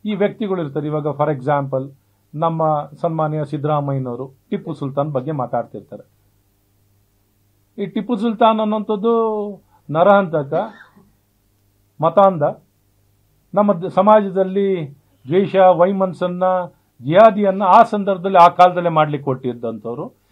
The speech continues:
ಇಂಥ ಸ್ಪಷ್ಟತೆಯನ್ನು ಇಟ್ಕೋಬೇಕಾಗತ್ತೆ. ಇವತ್ತು ಎಲ್ಲಾರ್ನೂ ಟಿಪ್ಪು, ಎಲ್ಲ ಮುಸಲ್ಮಾನರನ್ನ ನಾವು ಟಿಪ್ಪು ಸುಲ್ತಾನ್ ಅಂತ ಹೇಳಕ್ಕಾಗತ್ತಾ?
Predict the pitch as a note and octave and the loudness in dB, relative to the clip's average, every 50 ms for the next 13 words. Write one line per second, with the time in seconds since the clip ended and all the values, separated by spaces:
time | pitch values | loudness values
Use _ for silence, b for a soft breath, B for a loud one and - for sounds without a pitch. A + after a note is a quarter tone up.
0 | _ _ - C#4 C#4 - C4+ - - - - - - D#4 C#4+ C#4+ D4 C#4 B3+ B3+ | _ _ -4 0 4 4 4 4 4 2 0 0 0 0 -4 -2 0 0 0 0
1 | G#3 G#3 B3+ A#3+ A3+ G#3+ G#3+ G#3 G3 F3+ E3 C#3 D3 C3 A2+ - _ _ _ _ | 0 0 0 0 2 2 4 4 4 4 4 0 -4 -8 -8 -10 _ _ _ _
2 | _ F3+ G3+ A#3 A#3 A#3 - A#3 A3 G#3+ G#3+ G#3+ G#3 G#3 G3 - - _ - F#3+ | _ -2 0 0 0 0 0 0 2 2 2 2 2 0 -2 -4 -8 _ 0 2
3 | G#3 A#3 B3 A#3+ A#3+ A#3 F#3 A3+ G#3 F#3+ A#3 G#3+ G#3 G3+ F#3+ F#3 F#3 G3+ F#3+ G3 | 6 6 6 6 4 0 -2 -4 -6 -4 -4 -2 -2 -2 -4 -4 -6 -4 -4 -2
4 | G#3+ A#3 A#3 G#3+ G#3+ - A3 G#3+ G3+ G3 G3 F#3+ F#3 F#3+ F#3 F3+ D#3+ D3 F#3 D#3 | 0 0 0 0 0 -4 -6 -4 -4 -4 -4 -4 -6 -6 -6 -6 -6 -6 -8 -10
5 | G#3 F#3+ D3 F3+ F3+ E3 E3+ D#3+ D3+ C3+ C3+ A#2+ A#2 A2+ A#2 A2 A2 A2 - D#3 | -10 -10 -10 -8 -4 -4 -4 -4 -4 -6 -6 -8 -8 -8 -8 -10 -10 -10 -12 -12
6 | F3+ F#3+ D3+ C3+ _ | -12 -12 -14 -16 _